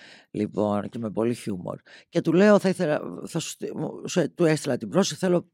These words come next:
θα με τιμήσεις πάρα πολύ να έρθεις» και τα λοιπά. Και διαβάζει την πρόσκληση, ήταν εκτός Ελλάδας, κάπου, ε, ήταν σε, για επαγγελματικούς λόγους, βιαστικός κιόλας. Και μου λέει,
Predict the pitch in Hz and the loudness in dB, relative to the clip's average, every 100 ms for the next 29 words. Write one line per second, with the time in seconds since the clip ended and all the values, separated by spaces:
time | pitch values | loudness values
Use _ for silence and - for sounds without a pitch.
0 | _ 151 147 143 151 156 143 - - 131 | _ -4 -2 -2 -2 -2 -2 -4 0 2
1 | 135 110 104 104 104 101 107 101 - - | 4 2 -2 -2 -2 -4 -4 -6 -10 -10
2 | 101 90 78 - 151 196 _ _ - - | -6 -4 -4 -2 -4 -4 _ _ -20 -20
3 | - _ _ _ - 214 233 214 240 185 | -20 _ _ _ 0 4 4 6 6 4
4 | 175 117 123 147 - 202 185 170 - - | -2 2 4 4 0 0 2 2 2 2
5 | 165 - - 123 113 104 104 - - _ | 4 4 0 2 4 2 0 -6 -12 _
6 | _ 127 127 123 113 92 - 92 101 98 | _ -2 0 0 0 0 -4 -6 -6 -6
7 | - 82 101 - 107 92 85 - - 107 | -8 -6 -6 -8 -8 -8 -6 -8 -6 -4
8 | 107 104 - - 110 92 139 170 170 - | -2 -2 -4 -8 -6 -2 0 -2 -4 -8
9 | 95 117 - - 107 101 - 85 113 - | -4 -4 -4 -6 -6 -6 -4 -4 -4 -10
10 | _ - - - - - - _ - 170 | _ -20 -20 -20 -20 -20 -20 _ -2 0
11 | 170 170 196 214 214 208 202 196 185 | 2 4 4 4 2 2 0 0 -2